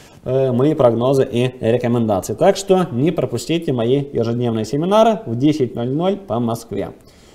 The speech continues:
Э, сегодня мы с вами также продолжим торговать по медвежьему тренду. Торги ведутся в зону продаж.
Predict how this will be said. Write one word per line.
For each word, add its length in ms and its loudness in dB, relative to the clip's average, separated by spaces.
Э, 280 10
сегодня 580 6
мы 140 4
с 100 -12
вами 300 2
также 440 4
продолжим 520 4
торговать 580 2
по 140 0
медвежьему 540 2
тренду. 500 4
Торги 340 0
ведутся 380 2
в 80 -2
зону 240 2
продаж. 420 6